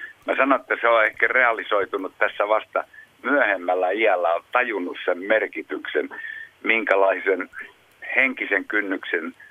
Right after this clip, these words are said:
yli suomalaiset jääkiekkoilijat meni silloin,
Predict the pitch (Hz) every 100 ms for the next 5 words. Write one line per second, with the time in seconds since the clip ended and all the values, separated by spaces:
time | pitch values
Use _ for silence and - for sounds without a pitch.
0 | - _ _ _ _ - 101 101 90 78
1 | - - - - 95 87 85 85 82 87
2 | - 107 98 - 85 - - 82 80 78
3 | 98 101 90 82 90 90 80 64